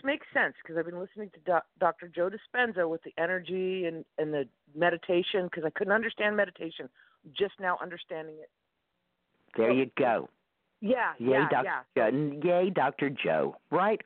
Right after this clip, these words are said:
Speaker 1: Yeah, he's awesome.
Speaker 2: Yeah, you wanna be in the, the, in the somatic side, you're gonna have to, like, loosen up and be creative and silly.
Speaker 1: Okay,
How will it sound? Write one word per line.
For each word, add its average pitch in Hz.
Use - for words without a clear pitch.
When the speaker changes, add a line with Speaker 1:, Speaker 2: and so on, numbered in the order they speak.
Speaker 1:
Yeah, 269
he's 247
awesome. 269
Speaker 2:
Yeah, 294
you 220
wanna 247
be 202
in 190
the, 185
the, 170
in 156
the 160
somatic 190
side, 151
you're 147
gonna 160
have 139
to, 156
like, 104
loosen 139
up 117
and 123
be 113
creative 123
and 127
silly. 320
Speaker 1:
Okay, 180